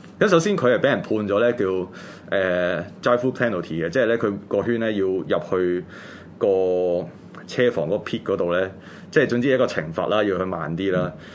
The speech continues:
咁要，要行嗰度，咁但係呢，佢就冇行到。somehow 有啲原因啦，大家唔知，因為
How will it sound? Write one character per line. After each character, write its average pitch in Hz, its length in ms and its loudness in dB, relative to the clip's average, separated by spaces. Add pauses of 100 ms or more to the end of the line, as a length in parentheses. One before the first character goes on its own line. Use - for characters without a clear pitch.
(280)
咁 139 300 -2 (120)
要， 104 300 0
要 104 140 2
行 78 180 -6
嗰 98 120 0
度， 82 280 0
咁 - 160 0
但 95 140 2
係 98 60 4
呢， 127 100 2
佢 101 140 0
就 90 80 2
冇 87 180 0
行 76 260 -4
到。 85 120 -2 (520)
somehow 139 460 2
有 - 0 -
啲 123 60 4
原 82 200 -2
因 101 140 0
啦， 107 100 0
大 90 140 2
家 104 100 2
唔 87 140 -4
知， 98 140 -6
因 113 100 0
為 87 180 -2